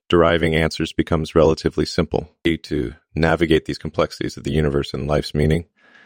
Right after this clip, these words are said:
uh, it's, it's crucial to broaden our consciousness' scope and scale. Generating thoughtful queries is tough indeed. The essence of my beliefs, however, is my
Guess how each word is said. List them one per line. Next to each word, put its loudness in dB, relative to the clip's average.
uh, -2
it's, -8
it's -18
crucial 2
to -2
broaden 0
our -2
consciousness' -4
scope -2
and -4
scale. -2
Generating 4
thoughtful 0
queries -4
is -10
tough -2
indeed. -2
The 4
essence 0
of 0
my 4
beliefs, -2
however, 4
is -2
my 0